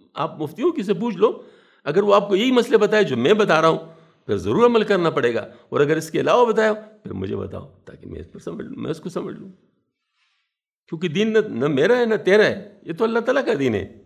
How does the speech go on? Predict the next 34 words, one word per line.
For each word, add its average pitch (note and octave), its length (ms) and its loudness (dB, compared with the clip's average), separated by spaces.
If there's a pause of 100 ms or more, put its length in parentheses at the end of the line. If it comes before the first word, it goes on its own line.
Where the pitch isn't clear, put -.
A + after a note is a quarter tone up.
(1900)
خیر، C#3+ 200 2 (640)
تو - 80 -10
یہ D3 280 -4
غلط A#2 240 -6
فہمی B2 260 -4
کا G2+ 120 -6
تو - 240 -12
آپ F2+ 160 -10
سے - 120 -14
عرض E2+ 140 -14
کر F2+ 120 -12
لیا، E2 280 -14
یہ G2 140 -8
غلط F#2 260 -8
فہمی G2 200 -6
دور G#2+ 180 -8
ہونی A2+ 200 -6
چاہیے۔ B2 440 -6 (1120)
وقت D#3 440 -2 (720)
عشاء G#3+ 520 -2
کے G3 180 2
نماز D3+ 580 0
کے A#2+ 280 -6
وقت A2 360 -8
تک F#2+ 200 -14
ہوتا F2+ 380 -8
ہے۔ E2 140 -14 (420)
یہ C3 120 -6
نقشے F3 340 -4
آج D#3 220 -4
کل C3+ 160 -4
الحمدللہ B2 440 -6
موجود G#2 400 -4
ہیں، E2+ 120 -8